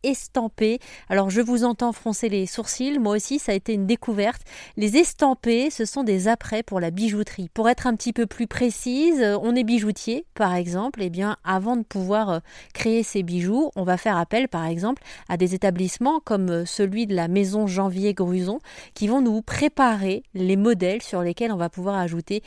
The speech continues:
euh, des pierres qu'on va pouvoir transformer, euh,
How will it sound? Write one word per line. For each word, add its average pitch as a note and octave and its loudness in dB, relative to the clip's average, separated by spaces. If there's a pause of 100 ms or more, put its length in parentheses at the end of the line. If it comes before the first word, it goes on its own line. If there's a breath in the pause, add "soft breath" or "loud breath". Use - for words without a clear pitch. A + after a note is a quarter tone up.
(320 loud breath)
euh, E3 0
des G3 4
pierres F#3+ 0
qu'on F#3 -2
va F3+ 2
pouvoir F3+ -2
transformer, F#3 0
euh, E3 -2